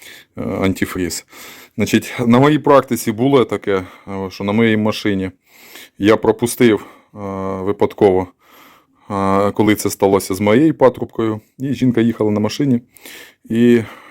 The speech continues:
втратила антифріз. Як наслідок, у мене був перегрітий двигун, і як наслідок,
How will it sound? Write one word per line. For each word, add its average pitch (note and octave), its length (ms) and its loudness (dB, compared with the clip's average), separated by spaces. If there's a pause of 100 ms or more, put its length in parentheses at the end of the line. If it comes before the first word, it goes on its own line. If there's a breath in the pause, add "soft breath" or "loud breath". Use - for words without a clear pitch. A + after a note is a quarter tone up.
(140)
втратила A2+ 420 2
антифріз. F#2 640 -6 (640 soft breath)
Як G#2 320 2
наслідок, G#2+ 600 0
у G2+ 40 -12
мене G2 240 -6
був F#2+ 340 -10 (440 loud breath)
перегрітий F#2+ 480 0
двигун, C#3 440 0 (520 loud breath)
і G2+ 140 -6
як F#2 180 -4
наслідок, C#3 600 2